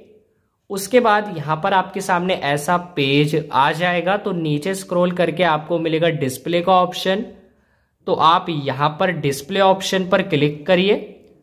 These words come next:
उसके बाद आपको ऑप्शन मिल जाएगा नाइट लाइट, यहाँ पर इस पर क्लिक करिए और यहाँ पर आप इस ऑप्शन को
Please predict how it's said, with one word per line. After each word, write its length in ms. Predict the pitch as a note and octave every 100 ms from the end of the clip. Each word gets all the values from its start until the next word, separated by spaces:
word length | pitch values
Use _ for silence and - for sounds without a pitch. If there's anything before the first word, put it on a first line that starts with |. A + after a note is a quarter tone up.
| _ _ _ -
उसके 260 | F#3 -
बाद 200 | C4+ B3
आपको 280 | A3 G#3 -
ऑप्शन 420 | G#3+ - - G3
मिल 200 | F3+ F3+
जाएगा 460 | F#3 F#3+ F#3 F3 G3+ - - - _ -
नाइट 400 | C#3+ C#3+ D#3 E3
लाइट, 520 | F#3 C#3 A#2 A#2 - - - _ _ -
यहाँ 200 | D3 C#3+
पर 160 | G3+
इस 120 | A3 G#3+
पर 180 | A3+
क्लिक 380 | A3 G#3 G#3+ G#3+
करिए 480 | G#3 G3 G3+ A3 - - _ _ _ _ _ _ _ _ _ _ _ _ -
और 240 | C#3+ D3+
यहाँ 320 | D#3 D3 C3+ D3+
पर 100 | G3
आप 160 | G3+ G#3
इस 120 | G#3
ऑप्शन 380 | F3 E3+ - F3+
को 160 | F#3